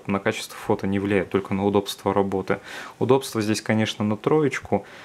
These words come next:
но зато, извините, или она стоит, вот, э, в моём городе на Авито её можно купить за четыре тысячи в среднем, плюс-минус тысяча, в зависимости от состояния.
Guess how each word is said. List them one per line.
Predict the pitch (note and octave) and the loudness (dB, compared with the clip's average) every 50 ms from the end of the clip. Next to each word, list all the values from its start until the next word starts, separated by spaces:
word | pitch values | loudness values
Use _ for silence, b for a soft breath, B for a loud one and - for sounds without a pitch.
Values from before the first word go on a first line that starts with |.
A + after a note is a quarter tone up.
| B B B _ _ | B B B _ _
но | - G#2+ A2 A2 G#2+ | 0 2 4 4 4
зато, | G2 G#2+ G2+ - G#2+ G#2 | 2 2 4 4 4 4
извините, | G2 G#2 A#2 A2+ G#2 - - F#2+ | 4 4 4 4 4 2 0 0
или | F#2 F#2+ F#2+ | 0 2 2
она | G2+ G2+ G#2 A#2 C#3+ D#3+ F3 E3+ | 2 2 2 0 0 -2 -2 -2
стоит, | - - - - A#2 A2 G2+ F#2 F#2+ - | -4 -6 -4 0 2 4 2 2 2 0
вот, | F#2+ F2+ - - | -4 -4 -4 -8
э, | - - - | -8 -4 -2
в | G2 G2 F#2+ F2+ | 0 2 2 2
моём | F#2+ G2+ G#2 G#2 G2+ G2 G2 F#2 | 4 4 4 4 4 2 2 4
городе | G#2+ A2 G2+ G2+ F#2 F2 F2+ F2+ F2 E2+ - - - - - - | 4 4 4 4 2 0 -2 -4 -4 -6 -8 -14 -20 -20 -8 -2
на | - G#2 G2 | 0 2 2
Авито | G#2 G#2 G#2 F#2+ - | 2 2 0 0 0
её | G2 G2 | 2 2
можно | G2 F#2+ F#2+ G2+ | 2 2 2 0
купить | G2 - A2 G2+ - A2 G2+ G2+ | -2 -2 -2 -2 0 -2 -2 0
за | G2 G2 G#2 G2+ F#2+ F2+ F2 | 2 2 2 4 2 0 -2
четыре | - - - A2+ - - - D#3 E3+ E3 - | -4 -4 -4 -4 -2 0 0 2 2 2 2
тысячи | - - A#2 - - G2+ - - G2+ | 0 -2 -2 -2 -2 -4 -4 -2 -2
в | G2 | -2
среднем, | - - G#2 G#2 G2 F#2+ F2+ | 0 2 4 4 4 2 0
плюс-минус | - - A2+ A2+ A2 - A2 G#2+ G#2 G2 F#2+ - | 0 0 0 0 2 2 4 4 4 2 2 0
тысяча, | - - G#2+ - - - - | -2 -4 -4 -2 -2 -2 -2
в | F2+ | 0
зависимости | F#2 F#2 F#2 F#2 - - G2 - - | 0 -2 -4 -4 -6 -8 -8 -8 -8
от | G2+ G2 | -8 -8
состояния. | - - - - - G2+ G2 F#2+ F#2 F#2 F#2 F#2 | -8 -8 -10 -4 -4 -2 -2 -2 -4 -8 -8 -10